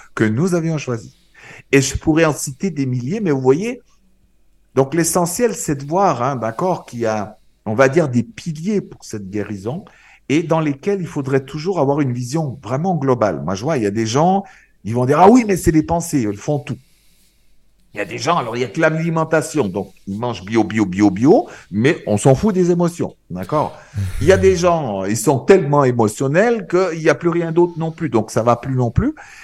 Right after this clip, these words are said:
Il y a d'autres personnes, c'est que l'énergie, passe énergétique, les chakras. Alors il n'y a rien de mal dans tout ça. Le problème, c'est que c'est toujours des visions très, euh, fragmentées.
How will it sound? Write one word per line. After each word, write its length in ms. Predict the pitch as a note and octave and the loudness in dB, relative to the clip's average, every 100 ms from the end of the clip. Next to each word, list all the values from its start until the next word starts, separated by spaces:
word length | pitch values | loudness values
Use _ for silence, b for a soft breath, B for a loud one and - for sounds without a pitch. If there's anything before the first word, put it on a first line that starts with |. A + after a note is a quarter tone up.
| B B | B B
Il 60 | D#3 | 2
y 20 | |
a 60 | F3 | 4
d'autres 220 | B3+ - | 2 0
personnes, 380 | G#3 - D4+ D4+ | -2 0 -2 0
c'est 160 | G3 | -2
que 100 | F#3 | 0
l'énergie, 540 | F#3 F3+ D3+ G#2+ F#2 - b b b b _ - | 0 0 0 -4 -14 -18 b b b b _ -10
passe 260 | G#2 G#2 | -8 -6
énergétique, 640 | F#2+ F#2+ F2+ F#2 F2 D3 B2 | -6 -6 -6 -10 -10 -10 -10
les 100 | G2 | -10
chakras. 600 | - E2 - B2 G3+ b b b b D#3+ | -10 -12 -10 -10 -10 b b b b -2
Alors 220 | F#3 F3+ | 2 2
il 40 | |
n'y 60 | F3+ | 0
a 40 | |
rien 220 | E3 G3+ | -2 -2
de 140 | F3 C#3+ | -4 -6
mal 440 | D3+ A3+ B3+ D3+ | -4 -2 0 -2
dans 140 | A#2 F#2+ | -4 -8
tout 160 | F#2+ | -12
ça. 200 | - F#2 | -6 -4
Le 100 | G2+ | -4
problème, 320 | - D#3 A3 | -4 -2 -2
c'est 160 | A3+ D3+ | -2 -4
que 80 | - | -4
c'est 140 | C#3 | -8
toujours 340 | - C#3+ G3 D#3+ | -8 -4 -2 -2
des 120 | C3 | -4
visions 420 | B2+ A#2+ E3+ F#3+ | -4 0 0 0
très, 520 | - - E3 E3+ - | -4 -4 0 0 0
euh, 80 | C3 | -2
fragmentées. 760 | - - F3 C#3+ C#3+ C3+ B2+ - | -2 -8 -8 -6 -8 -6 -6 -8